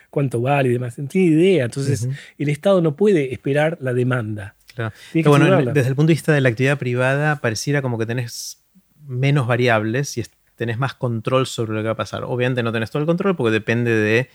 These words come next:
Speaker 2: negociaciones que tengas que hacer, tecnologías que funcionan o no funcionan. En la actividad,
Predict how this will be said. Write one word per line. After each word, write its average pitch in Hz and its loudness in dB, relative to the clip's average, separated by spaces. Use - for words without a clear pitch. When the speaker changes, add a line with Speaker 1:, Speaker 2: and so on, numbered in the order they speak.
Speaker 2:
negociaciones 107 -4
que 117 -6
tengas 113 -6
que - -12
hacer, 156 0
tecnologías 104 -2
que - -6
funcionan 113 -6
o 110 -4
no 110 -6
funcionan. 123 -4
En 131 -2
la 127 2
actividad, 147 2